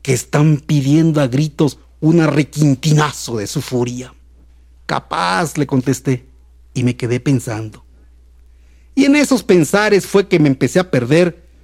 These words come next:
porque vine a imaginarme las ametralladoras tan buenas que les podíamos quitar, y el parque, y los caballos, y también ya en el campo del materialismo,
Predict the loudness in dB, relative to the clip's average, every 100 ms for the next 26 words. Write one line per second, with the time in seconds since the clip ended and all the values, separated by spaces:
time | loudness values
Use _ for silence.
0 | _ -2 -2 0 0 4 4 2 0 0
1 | 0 2 2 0 0 0 0 -4 -4 0
2 | 2 2 -2 -4 0 2 2 0 -4 -4
3 | -2 0 0 -2 -6 -8 -2 -2 -2 -8
4 | _ _ -16 -10 -10 -4 -2 0 -2 -2
5 | -4 -4 -6 -2 0 -2 -6 -2 0 0
6 | 0 -2 -10 _ _ -6 -6 0 2 4
7 | 4 4 2 0 0 0 2 2 2 0
8 | 0 0 2 2 2